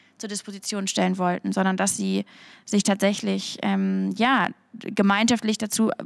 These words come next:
erklärt haben, nein, das ist unser gemeinsames, unser gemeinsames Vorhaben und,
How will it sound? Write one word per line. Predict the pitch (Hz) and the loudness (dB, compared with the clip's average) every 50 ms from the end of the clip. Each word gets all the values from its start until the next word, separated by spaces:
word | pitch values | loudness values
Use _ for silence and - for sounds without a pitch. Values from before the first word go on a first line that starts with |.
| - - - - - - | -10 -10 -10 -10 -8 -6
erklärt | - - 208 - - 214 208 214 - - | -4 -4 -4 -2 0 0 0 2 2 0
haben, | 214 208 214 220 220 208 | 0 0 2 2 0 0
nein, | 202 190 190 214 233 240 233 | 2 2 2 2 2 0 0
das | 214 208 202 | 0 -2 -4
ist | 214 - | -4 -4
unser | - 214 214 214 208 | -4 -2 -2 -2 -2
gemeinsames, | 208 202 196 196 202 220 226 214 208 196 202 202 196 - - - - - _ - - - - - - - - | -2 -2 0 0 2 2 2 0 0 0 0 -2 -2 -2 -4 -6 -6 -10 _ -20 -20 -20 -20 -20 -10 -4 0
unser | 214 202 208 | 2 2 4
gemeinsames | 196 202 202 202 208 208 214 202 196 202 - | 4 2 2 2 2 2 2 2 0 0 -2
Vorhaben | - - - - - 220 - - 233 - 262 262 | -4 -2 0 2 2 2 2 0 0 0 0 0
und, | - - - 226 - - | 0 0 0 -2 -4 -8